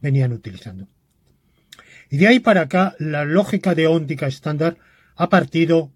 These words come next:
de ese punto de vista. Pero no se ha preguntado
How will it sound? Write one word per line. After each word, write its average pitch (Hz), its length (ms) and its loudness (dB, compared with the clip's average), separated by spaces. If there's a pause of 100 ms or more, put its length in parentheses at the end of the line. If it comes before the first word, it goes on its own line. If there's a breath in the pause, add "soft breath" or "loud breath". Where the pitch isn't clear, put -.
(100)
de 131 180 -6
ese 139 180 -8
punto 123 240 -8
de 107 60 -10
vista. 110 320 -12 (720 soft breath)
Pero 180 320 4
no 214 160 2
se 247 120 -2
ha 240 80 0
preguntado 165 720 -2